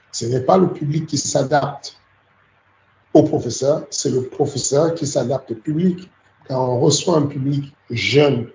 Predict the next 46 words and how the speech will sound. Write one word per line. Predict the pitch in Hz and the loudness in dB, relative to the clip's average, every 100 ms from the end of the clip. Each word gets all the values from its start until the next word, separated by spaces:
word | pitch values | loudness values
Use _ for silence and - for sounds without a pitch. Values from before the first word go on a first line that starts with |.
| _ _ _ _ _ - | _ _ _ _ _ -2
euh, | 131 127 123 120 120 120 117 120 117 117 - - | 2 2 2 2 2 0 0 -2 -2 -4 -6 -4
euh, | 127 123 120 - | -2 0 -2 -4
on | 143 131 | 2 2
sait | - - 156 160 - - | 2 2 2 2 -2 0
que, | |
euh, | 139 151 175 175 143 135 135 127 127 127 127 120 - 135 | 4 6 6 6 4 2 0 0 -2 -4 -4 -6 -6 -6
on | 135 | 0
connaît | 139 151 | 4 4
les | 147 127 113 _ - - _ | 4 2 -2 _ -20 -20 _
contraintes | 156 139 - 156 147 | 2 2 6 6 8
mécaniques | 139 - 131 139 | 4 0 -2 0
de | 131 | -2
ces | 117 131 | -4 -4
jeunes, | 120 143 156 - | -2 0 -2 -2
on | 139 | -2
sait | - 147 | -2 -4
que | 143 143 | -2 0
leur | 139 135 131 | 2 2 2
volonté, | 117 135 135 120 151 147 147 _ _ _ _ | 0 0 -2 -2 0 0 0 _ _ _ _
c'est | - - 131 120 120 | -8 -4 -2 -2 -2
de | 127 | -2
jouer | 127 110 135 147 | -2 2 4 4
dans | 127 120 | 2 2
un | 127 | 0
premier | - 127 139 131 | -2 -4 -4 -2
temps. | 143 | 0
Quand | 139 139 | 0 0
on | 120 | 0
parle | 131 135 | -2 -2
de | 120 | -2
la | 123 | -6
petite | 120 120 - 131 | -6 -8 -6 -6
enfance, | 123 - 151 160 - | -6 -4 -4 -4 -6
ils | 117 123 | -8 -6
ont | 123 | -6
besoin | 120 120 139 131 | -4 -2 0 2
de | 123 | 0
faire, | - 139 143 - _ - | -4 -4 -4 -12 _ -12
est-ce | - | -6
qu'on | 151 139 | -2 0
fait | 143 | 0
du | 127 131 | -2 0
M | 143 | 2
M | 143 | 4
A | 139 | 2
Kids, | - 320 320 - | 2 0 0 -2